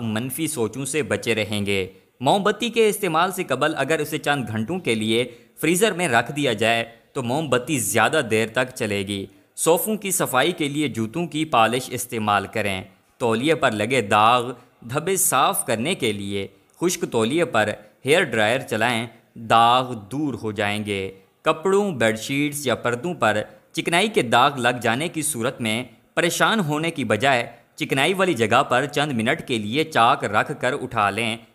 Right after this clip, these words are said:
और फिर साबुन और पानी से धो लें। चिकनाई बिल्कुल दूर हो जाएगी।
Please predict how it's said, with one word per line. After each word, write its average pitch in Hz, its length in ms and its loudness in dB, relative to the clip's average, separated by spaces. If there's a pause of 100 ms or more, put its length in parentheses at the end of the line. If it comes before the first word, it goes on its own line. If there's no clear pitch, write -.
(140)
और 117 120 2 (100)
फिर 135 220 0 (340)
साबुन 131 580 2
और 156 320 0
पानी 120 280 0
से 147 220 -2
धो 110 260 -4
लें। 117 280 -2 (260)
चिकनाई 160 380 0 (140)
बिल्कुल 170 480 0 (120)
दूर 120 240 -2
हो 104 180 -2
जाएगी। 101 500 -2